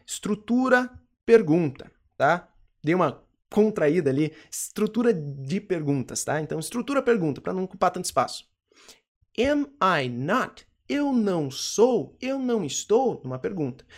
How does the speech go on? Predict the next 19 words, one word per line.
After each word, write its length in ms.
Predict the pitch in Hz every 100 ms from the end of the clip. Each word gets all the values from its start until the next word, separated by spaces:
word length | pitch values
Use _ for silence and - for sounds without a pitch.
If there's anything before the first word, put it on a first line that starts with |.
| -
Então, 200 | 147 147 -
am 140 | 254 208 196
I? 160 | 262 - _ _ _ _ _ -
Eu 140 | 269
sou, 360 | 214 220 370 -
eu 100 | 196
estou. 440 | 202 - 254 - _
Am 220 | 262 247
I 60 | 165
not? 440 | 147 196 262 - -
Eu 120 | 220
não 180 | 254 214
sou, 400 | 147 - 233 240
eu 80 | 160
não 200 | 208 190
estou. 580 | 143 - 233 254 - - - _ - - _ _
Is 560 | 240 262 269 247 - -
he 340 | 226 143 - _
not? 640 | 143 147 214 240 - -